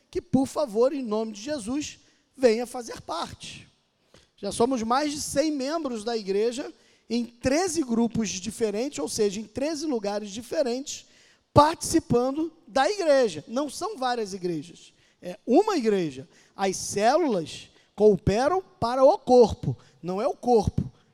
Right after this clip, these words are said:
que coopera para as células. Então eu convido você, membro da igreja ou não membro, você tá visitando, tá conhecendo?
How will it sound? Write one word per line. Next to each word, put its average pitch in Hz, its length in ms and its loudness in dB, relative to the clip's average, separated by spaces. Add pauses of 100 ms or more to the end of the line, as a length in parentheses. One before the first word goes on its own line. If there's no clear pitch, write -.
que 202 120 -6
coopera 180 520 2
para 165 260 -2
as 151 100 -8
células. 139 600 -8 (1000)
Então 170 120 0
eu 185 60 0
convido 247 400 0
você, 240 480 -2 (320)
membro 220 440 4
da 226 120 4
igreja 240 460 6 (320)
ou 294 220 10
não 494 220 2
membro, 269 480 2 (640)
você - 180 -8
tá 240 120 -2
visitando, 226 640 -2
tá 226 120 -2
conhecendo? 226 760 -4